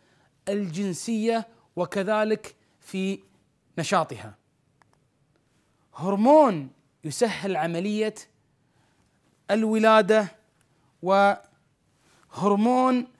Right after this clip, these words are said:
يعمل على تكوين اللبن، والهرمون الأخير هرمون ينظم كمية الماء في الأنسجة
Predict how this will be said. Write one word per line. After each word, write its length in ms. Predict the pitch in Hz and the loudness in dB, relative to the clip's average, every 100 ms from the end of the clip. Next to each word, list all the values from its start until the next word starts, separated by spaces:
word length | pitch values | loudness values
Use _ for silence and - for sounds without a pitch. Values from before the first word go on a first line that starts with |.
| _ _ _ | _ _ _
يعمل 600 | 165 220 226 247 247 247 | -2 0 2 0 0 0
على 280 | 202 214 214 | 0 2 0
تكوين 880 | - 196 - - 240 247 247 247 233 _ _ _ _ _ _ 180 | -2 -8 -8 -8 -4 -2 0 -2 -6 _ _ _ _ _ _ -10
اللبن، 600 | 180 175 202 175 123 113 _ _ _ _ _ _ _ _ _ _ _ _ _ _ _ _ _ - | -6 -4 -2 -4 -8 -14 _ _ _ _ _ _ _ _ _ _ _ _ _ _ _ _ _ -4
والهرمون 1200 | 165 156 131 - _ _ 156 139 165 160 240 240 | 0 0 -2 -12 _ _ -10 -4 -4 -2 -2 -2
الأخير 680 | 220 208 - 208 214 208 _ _ _ - | -4 -4 -4 -4 -4 -4 _ _ _ -16
هرمون 800 | 160 180 175 220 226 226 220 - _ _ - | -8 -6 -4 -2 -2 -2 -4 -8 _ _ -8
ينظم 600 | 156 202 175 196 214 208 - _ - | -4 -4 -4 -6 -4 -6 -12 _ -12
كمية 500 | 160 156 190 202 175 | -10 -8 -8 -8 -8
الماء 520 | 165 151 160 170 180 - _ _ _ _ _ _ _ _ _ _ _ | -8 -8 -8 -8 -10 -12 _ _ _ _ _ _ _ _ _ _ _
في 380 | - 156 156 - _ | -12 -10 -10 -12 _
الأنسجة 760 | 147 - 165 143 135 127 156 | -12 -8 -8 -8 -10 -8 -8